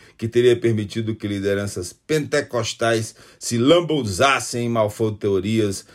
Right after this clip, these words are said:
no bilionário Ministério da Educação. Ribeiro disse, em gravação, que fez a mando do chefe de governo.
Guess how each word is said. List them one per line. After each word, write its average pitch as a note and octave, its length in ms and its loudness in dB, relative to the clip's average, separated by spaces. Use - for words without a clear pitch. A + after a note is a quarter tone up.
no F2 120 -6
bilionário G#2 1040 0
Ministério F2 440 -6
da E2 100 -4
Educação. C#2 680 -12
Ribeiro C#3 400 4
disse, B2 560 0
em F2 100 -8
gravação, G#2+ 720 2
que B2 100 -2
fez B2+ 680 4
a A#2 220 0
mando G2+ 480 2
do F2+ 160 -8
chefe - 420 -2
de D#2 140 -10
governo. F#2+ 640 2